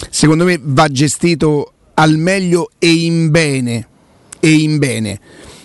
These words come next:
Eh, m-, ma non si può disperdere que-, questo entusiasmo, questa, questa voglia di Roma, quest-, questo amore non si può buttare, non si può disperdere.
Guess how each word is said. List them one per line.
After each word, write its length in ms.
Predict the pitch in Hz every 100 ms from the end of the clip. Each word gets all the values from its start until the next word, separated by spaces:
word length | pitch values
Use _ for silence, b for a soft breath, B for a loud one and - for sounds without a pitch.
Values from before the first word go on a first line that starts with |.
| B B -
Eh, 760 | 143 135 131 131 131 127 123 110
m-, 160 | 127 127 139
ma 120 | 147
non 180 | 170 175
si 160 | -
può 140 | 143 190
disperdere 600 | 156 - 165 151 143 143
que-, 180 | 147 143 -
questo 300 | 139 - 135
entusiasmo, 580 | 120 120 156 147 131
questa, 400 | 131 135 - 135 - B B
questa 380 | - 143 - 151
voglia 320 | 165 160 156
di 100 | 151
Roma, 380 | 165 165 139 135
quest-, 260 | 147 -
questo 340 | - 175 - 160
amore 280 | 170 202 165
non 160 | 160
si 180 | 147 156
può 160 | 143 170
buttare, 520 | 143 156 - 160 143
non 120 | 143
si 140 | -
può 140 | 147 160
disperdere. 760 | 139 143 - 120 113 117 -